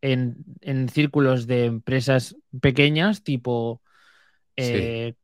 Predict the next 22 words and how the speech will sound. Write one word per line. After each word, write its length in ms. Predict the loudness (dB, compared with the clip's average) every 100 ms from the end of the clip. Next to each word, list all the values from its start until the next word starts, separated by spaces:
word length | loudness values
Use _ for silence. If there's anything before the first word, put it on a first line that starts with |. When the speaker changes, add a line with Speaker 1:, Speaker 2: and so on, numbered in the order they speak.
| 0
Speaker 1:
creo 220 | 4 4
que 320 | 6 6 6
beneficia 640 | 4 4 4 2 4 4
al 120 | 4 4
mundo 380 | 4 4 2
que 140 | 2 2
haya 320 | 4 4 2 4
pymes 360 | 2 2 0
que 380 | 0 2 2 0
funcionen 760 | 0 -4 0 2 2 -2 -4 -6
y 140 | -6
que 320 | 0 2 2 0
crezcan 600 | 2 0 0 -2 -2 -8
en 140 | -4 0
un 100 | 0
entorno 400 | 2 0 2 0
muy 180 | 0
cercano 420 | -2 -2 0 0 2
al 100 | 2
nuestro, 480 | 0 0 -2 -2
en 100 | -2
un, 200 | -2 -4